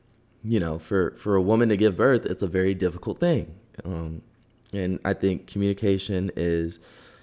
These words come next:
the same, you know? It's hard because it's hard. <laughs> Um, and, and the best way to get better is to practice it and continue to work at it. Um,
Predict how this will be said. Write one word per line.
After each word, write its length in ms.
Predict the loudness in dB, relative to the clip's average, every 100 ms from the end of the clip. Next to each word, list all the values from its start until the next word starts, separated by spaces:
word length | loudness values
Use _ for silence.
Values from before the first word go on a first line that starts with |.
| _
the 120 | -2 0
same, 400 | 2 0 -2 -8 _ -4
you 120 | 0
know? 180 | 0 -2 -10 _ _ _
It's 220 | 0 2 2
hard 500 | 2 4 4 2 -4 -8
because 540 | -6 -4 -2 0 -2 -4
it's 160 | -8 -6
hard. 360 | -8 -8 -12 -20 _ _
<laughs> 400 | -4 -2 -2 -4 -4 -12 _ -4
Um, 400 | -2 -2 -4 -12 _ _ _ _ -20 _ _ _
and, 320 | -2 -2 -2 -2
and 240 | -2 -2
the 60 | 2
best 240 | 2 2
way 100 | 2
to 60 | 4
get 160 | 2
better 260 | 2 2 2
is 200 | 0 -2
to 520 | -6 -2 -2 -4 -8 -10
practice 440 | -2 0 0 -2 -2
it 220 | -2 -4
and 140 | -8
continue 580 | -6 -8 -6 -6 -4 -6
to 240 | -8 -8 -6
work 320 | -6 -8 -12 -10
at 220 | -6 -4
it. 160 | -6 -12 _ _ _ _ _ _ -18 -8
Um, 480 | -6 -6 -8 -12